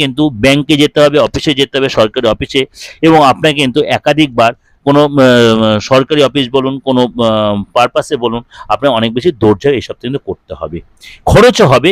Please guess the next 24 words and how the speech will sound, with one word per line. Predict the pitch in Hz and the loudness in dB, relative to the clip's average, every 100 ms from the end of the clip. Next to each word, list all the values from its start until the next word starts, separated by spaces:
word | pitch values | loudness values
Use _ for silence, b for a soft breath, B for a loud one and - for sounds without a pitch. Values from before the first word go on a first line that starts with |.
| 190 | -2
কিন্তু | 170 160 196 - 156 | -2 -2 -2 -2 -2
ইনকাম | 165 165 220 254 _ b b | 0 2 2 0 _ b b
আপনার | 120 143 160 - | -4 0 -2 0
কিন্তু | 165 165 220 - | -4 -4 -6 0
হবে, | 170 139 156 - | 2 2 0 -2
কিন্তু | 151 147 | 0 0
আপনার | 165 165 | 0 -2
অনেক | 123 131 | -2 -2
বেশি | 139 226 240 _ _ - | -4 -6 -12 _ _ -6
স্ট্রাগল | - 131 147 156 | 0 2 0 -2
করে | 180 165 | -4 -6
সেই | 117 | -4
ইনকামটা | 104 113 113 87 | -2 -2 -2 -4
আনতে | 80 82 - | -6 -12 -12
হবে। | - - | -16 -2
যাই | 160 233 | 2 4
হোক, | 202 | 4
এটা | 202 185 | 4 6
overall | 185 226 226 | 6 4 4
একটা | 208 135 | 4 0
ডিসকাশন | - 185 196 165 | 0 0 0 0
করলাম | 135 143 135 | 0 2 0
আপনাদের। | 151 156 170 _ _ _ _ - B - | -2 -4 -8 _ _ _ _ -20 B 2
অবশ্যই | 175 220 - | 4 4 2